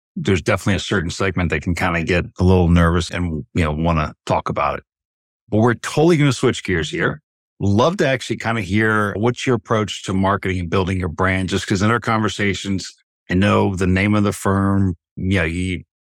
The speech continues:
been on your website, which we'll talk about in a little bit, but, you know, they're definitely, you seem to be driven in a certain way and have definitely have a,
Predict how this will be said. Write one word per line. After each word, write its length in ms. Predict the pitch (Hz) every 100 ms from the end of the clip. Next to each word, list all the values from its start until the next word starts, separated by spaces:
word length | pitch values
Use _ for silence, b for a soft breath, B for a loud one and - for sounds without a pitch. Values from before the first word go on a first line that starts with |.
| 90
been 120 | 104
on 140 | 107 101
your 120 | 98
website, 560 | 98 85 - 92 90
which 220 | - 90 92
we'll 80 |
talk 260 | 87 92 -
about 200 | 87 78
in 40 | 90
a 40 |
little 140 | 101 113
bit, 240 | 110 101
but, 160 | 87 - - _ _ _ -
you 80 |
know, 220 | 92 87 -
they're 180 | 110
definitely, 480 | 87 107 110 - 104
you 120 | 92 98
seem 340 | - 101 101
to 80 | 85
be 200 | 92 92
driven 440 | 87 95 95 92
in 60 | 104
a 80 | 104
certain 360 | - 98 95
way 240 | 90 95 92
and 120 | 98
have 180 | 98 87
definitely 320 | 95 92 98
have 120 | 87
a, 80 | 85